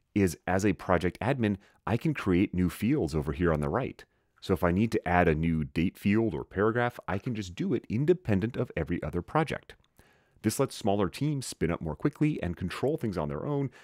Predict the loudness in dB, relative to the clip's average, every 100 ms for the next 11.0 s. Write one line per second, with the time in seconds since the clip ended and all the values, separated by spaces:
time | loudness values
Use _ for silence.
0 | -8 2 4 4 4 4 4 4 4 0
1 | 2 2 2 -4 -12 -14 -16 _ _ _
2 | _ _ _ _ _ _ -4 -2 2 6
3 | 6 6 4 4 2 2 -2 -4 -6 -10
4 | _ _ _ -8 -4 0 2 2 2 2
5 | 4 4 4 0 -4 0 0 0 -2 -2
6 | 0 2 2 2 2 0 0 0 0 0
7 | -4 -8 -8 -6 -4 -6 -8 -10 -6 -6
8 | -6 -10 -16 -20 _ _ _ _ _ _
9 | _ -20 -6 -2 0 -2 -2 -2 0 0
10 | 2 0 0 2 4 4 2 2 0 0